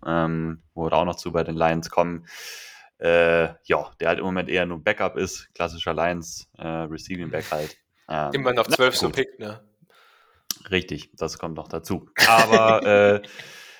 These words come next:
Speaker 1: schauen wir mal, es bleibt spannend in der Liga. Ich finde sowieso, es ist relativ ausgeglichen. Es hat
Speaker 2: Ja.
Speaker 1: jetzt fast schon jeder echt mal richtig gute Wochen gehabt, äh,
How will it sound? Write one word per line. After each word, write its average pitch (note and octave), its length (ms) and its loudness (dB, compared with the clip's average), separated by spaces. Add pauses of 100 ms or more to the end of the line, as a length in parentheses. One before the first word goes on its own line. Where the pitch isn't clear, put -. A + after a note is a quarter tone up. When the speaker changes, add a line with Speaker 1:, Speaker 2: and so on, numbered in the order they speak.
(140)
Speaker 1:
schauen A3 180 6
wir C#4+ 80 6
mal, G2 220 4
es F2 120 -14
bleibt C3 240 2
spannend E3+ 320 4
in E3+ 80 -2
der C#3 80 4
Liga. F3+ 280 4
Ich - 120 0
finde E3+ 200 -2
sowieso, C3 420 0
es G#2+ 60 0
ist - 220 -8
relativ G#2 320 2
ausgeglichen. D3+ 680 0
Es - 100 -8
hat A#2+ 120 0
Speaker 2:
Ja. A#2+ 60 -2
Speaker 1:
jetzt - 140 -10
fast - 300 -2
schon C#3 140 0
jeder B2 240 2
echt - 140 -2
mal A2 100 0
richtig C3+ 260 -6
gute B2 260 -4
Wochen B2+ 260 0
gehabt, D#2 480 -4
äh, F2 280 2